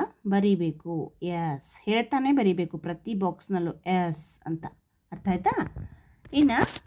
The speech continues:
next ಪೇಜ್‌ಗೆ ಹೋಗೋಣ. ಇಲ್ಲೇನಿದೆ? ಇಲ್ಲಿ ನೇರವಾಗಿ ಸಾಲನ್ನೇ ಕೊಟ್ಟಿದ್ದಾರೆ, ಬಾಕ್ಸ್‌ಗಳಿಲ್ಲ,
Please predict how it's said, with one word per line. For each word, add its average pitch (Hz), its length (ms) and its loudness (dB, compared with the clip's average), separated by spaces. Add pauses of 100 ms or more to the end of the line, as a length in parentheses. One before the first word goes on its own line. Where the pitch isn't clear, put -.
(460)
next 226 320 -10
ಪೇಜ್‌ಗೆ 185 320 -2
ಹೋಗೋಣ. 320 340 2 (840)
ಇಲ್ಲೇನಿದೆ? 226 540 2 (360)
ಇಲ್ಲಿ 233 200 -2 (540)
ನೇರವಾಗಿ 214 580 2 (260)
ಸಾಲನ್ನೇ 208 380 2
ಕೊಟ್ಟಿದ್ದಾರೆ, 160 480 -4
ಬಾಕ್ಸ್‌ಗಳಿಲ್ಲ, 190 640 0